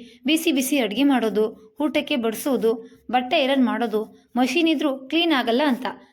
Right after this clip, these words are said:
ತಾನೇ ವಾಶ್ ಮಾಡ್ತಾಳಲ್ಲ, ಏನ್ ಹೇಳಿ ಅದ್ಕೆ? ಅದನ್ ಬಿಟ್ಟು ಗಂಡನ ಇಷ್ಟ ಕಷ್ಟ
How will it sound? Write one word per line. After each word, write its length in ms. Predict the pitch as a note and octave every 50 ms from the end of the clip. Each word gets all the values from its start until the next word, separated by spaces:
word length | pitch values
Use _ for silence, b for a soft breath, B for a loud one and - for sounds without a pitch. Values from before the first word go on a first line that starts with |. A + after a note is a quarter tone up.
| B B -
ತಾನೇ 240 | B3+ C4 C#4 D#4
ವಾಶ್ 340 | D4 A3+ A3 A#3+ C4 C4 -
ಮಾಡ್ತಾಳಲ್ಲ, 460 | C4+ A#3+ A#3 B3+ C4+ C4 B3+ A3 G#3+ A#3 A#3+ G3+ - - -
ಏನ್ 220 | A#3+ C#4+ E4 E4
ಹೇಳಿ 180 | C#4+ C4 C4 C#4
ಅದ್ಕೆ? 400 | B3+ C4 B3+ - A3+ G#3+ G#3+ B B B B B B
ಅದನ್ 300 | A3+ A3+ A#3 C#4+ D4+ D4
ಬಿಟ್ಟು 380 | D4+ C4 D4+ D#4+ C4 B3+ B3+ B B B B B
ಗಂಡನ 400 | A3+ G#3+ A#3+ A#3 B3 B3+ D4 C#4 C4+ A#3+ B3 C4+
ಇಷ್ಟ 260 | C4+ B3 - - B3+ A3+ G#3+ G#3 -
ಕಷ್ಟ 260 | - B3+ B3 - -